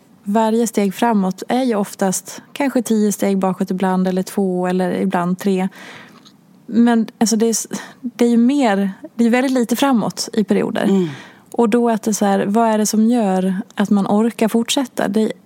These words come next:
Speaker 1: det tycker jag nästan är mest imponerande. Just när man pratar om så här, psykisk ohälsa, ta sig framåt, komma tillbaka till det friska livet, eller vad man kallar det. Bara att orka fortsätta.
Speaker 2: Ja.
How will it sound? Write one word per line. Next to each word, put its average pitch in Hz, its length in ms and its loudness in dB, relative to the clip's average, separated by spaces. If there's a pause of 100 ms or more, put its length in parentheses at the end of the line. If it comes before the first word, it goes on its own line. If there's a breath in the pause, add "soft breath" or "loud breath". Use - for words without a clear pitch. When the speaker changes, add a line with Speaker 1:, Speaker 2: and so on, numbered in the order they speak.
Speaker 1:
det 240 300 0
tycker 202 240 -2
jag 196 80 2
nästan 196 200 0
är 208 60 2
mest 208 280 -2
imponerande. 214 560 0
Just 202 200 -2
när 214 40 2
man 208 120 2
pratar 226 380 0
om 190 120 -2
så 190 120 -4
här, 175 80 -2
psykisk 208 500 -2
ohälsa, 190 400 0
ta 226 220 0
sig 214 140 -2
framåt, 190 380 0
komma 233 260 2
tillbaka 220 380 0
till 208 260 0 (360 loud breath)
det 208 100 0
friska 202 440 0
livet, 185 420 0
eller 190 120 0
vad 190 40 2
man 185 120 0
kallar 180 260 -2
det. 190 120 -2 (1080 loud breath)
Bara 254 140 2
att 214 100 -2
orka 220 360 0
fortsätta. - 760 -4 (260)
Speaker 2:
Ja. 160 220 -4